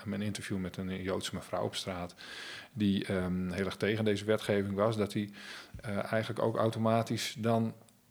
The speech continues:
meer respect had voor, eh, voor Palestijnen en zo en de rechten daarvan. Van ja, de, de, want ik bedoel, die, die, die worden natuurlijk ook gewogen voor die, eh, voor, voor dat Hoge Rechtshof. En als,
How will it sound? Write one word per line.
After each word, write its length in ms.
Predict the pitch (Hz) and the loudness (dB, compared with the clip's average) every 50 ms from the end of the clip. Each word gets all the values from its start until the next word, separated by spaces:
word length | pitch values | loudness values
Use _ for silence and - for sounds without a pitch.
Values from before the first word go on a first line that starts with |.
| _ _ - | _ _ -12
meer 280 | - - 113 113 113 113 | -2 0 2 4 4 4
respect 500 | 107 104 - - - 113 113 - - - | 4 2 -2 2 4 4 4 4 0 -6
had 340 | - - - 110 113 120 - | -8 -2 0 0 0 0 -2
voor, 460 | - - - 110 107 107 107 104 - - | -6 -4 0 2 2 2 2 0 -2 -4
eh, 400 | 127 110 104 101 104 104 101 101 101 | -4 -4 -2 -2 -2 -2 -2 -2 0
voor 160 | - 113 104 | 0 0 2
Palestijnen 580 | - 107 101 98 - - 123 127 131 120 107 | 2 2 2 2 2 2 2 2 2 0 0
en 100 | 104 101 | -2 -4
zo 220 | 95 87 87 90 90 | -4 -2 -2 -2 -2
en 100 | 92 92 | -2 -2
de 60 | 113 | 2
rechten 320 | 98 104 131 - - 104 | 2 2 2 2 -2 -2
daarvan. 460 | 90 92 104 120 117 - - - 80 - | 0 2 2 2 2 0 -2 -6 -6 -4
Van 120 | - 95 | -2 0
ja, 240 | 98 110 95 82 90 95 | 2 2 0 0 -2 -6
de, 120 | 95 87 - - | -8 -10 -8 -10
de, 140 | - 110 101 | -10 -8 -6
want 240 | 98 98 95 92 - - 107 | -6 -6 -6 -8 -8 -10 -8
ik 120 | - - 104 | -8 -6 -4
bedoel, 240 | 101 101 101 98 95 101 - | -2 -2 -2 -2 -4 -6 -8
die, 280 | 104 101 95 107 113 113 - | -8 -4 -4 -4 -4 -4 -6
die, 240 | - 95 92 104 101 101 101 | -8 -8 -8 -8 -8 -8 -6
die 260 | 98 110 110 110 107 - - - - - 101 | -4 -4 -4 -4 -6 -8 -12 -12 -12 -8 -2
worden 220 | 101 101 95 95 | -2 0 0 0
natuurlijk 300 | 92 92 90 104 98 120 | -2 -2 -4 -2 -2 -2
ook 100 | 120 - | -4 -2
gewogen 560 | - - 107 98 104 101 98 90 78 - 82 | -4 -4 0 2 4 4 4 2 0 -4 -10
voor 260 | - - - 104 92 82 | -10 -6 -4 -4 -4 -2
die, 280 | 92 87 85 87 87 | -4 -6 -4 -4 -4
eh, 40 | 87 90 87 90 | -4 -6 -8 -10
voor, 220 | - - - - - | -10 -10 -10 -10 -6
voor 120 | - 98 | -4 -2
dat 120 | 98 90 | -2 -2
Hoge 260 | - 95 95 90 - 92 | 0 -2 -2 -2 -2 -4
Rechtshof. 440 | 87 82 - - - - - - | -4 -4 -6 -6 -6 -6 -6 -4
En 80 | - 104 | -4 -4
als, 140 | 104 95 | -4 -4